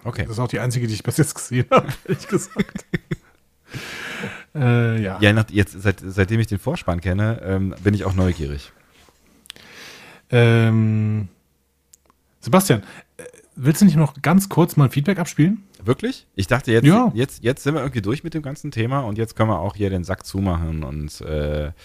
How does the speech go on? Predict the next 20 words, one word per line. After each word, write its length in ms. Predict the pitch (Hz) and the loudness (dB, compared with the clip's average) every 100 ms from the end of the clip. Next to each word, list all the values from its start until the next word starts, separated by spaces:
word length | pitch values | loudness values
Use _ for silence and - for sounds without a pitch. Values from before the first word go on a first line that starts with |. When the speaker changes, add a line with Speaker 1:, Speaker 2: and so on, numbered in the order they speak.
| - - - - - 120 | -20 -20 -20 -20 -18 -6
Speaker 1:
aber 140 | 95 104 | -2 0
komm, 220 | 90 73 - | 0 -2 -4
wir, 160 | 98 92 _ | -4 -4 _
wir, 400 | 110 104 107 90 | -4 0 0 0
wir 80 | 101 | -2
können, 300 | 117 120 123 | 0 -2 -2
wir 60 | 107 | -4
können, 340 | 110 107 101 | -4 -4 -4
ähm, 420 | - 87 90 82 - - - _ _ _ _ _ _ | -4 -4 -4 -8 -14 -20 -20 _ _ _ _ _ _
wir 100 | 127 | -14
können 180 | 117 135 | -6 -6
auf 140 | 120 90 | -6 -4
jeden 320 | 101 131 135 | 2 2 2
Fall 200 | 117 110 | 2 2
noch 140 | 95 | 0
ein, 540 | - 87 104 104 101 - | -2 -2 0 0 -2 -4
ein, 460 | 80 90 90 90 | -6 -6 -4 -4
äh, 300 | - 85 80 73 | -6 -6 -6 -6
eine 180 | 82 | -6
Nachricht 600 | 82 82 82 80 - - | -4 -6 -6 -8 -10 -20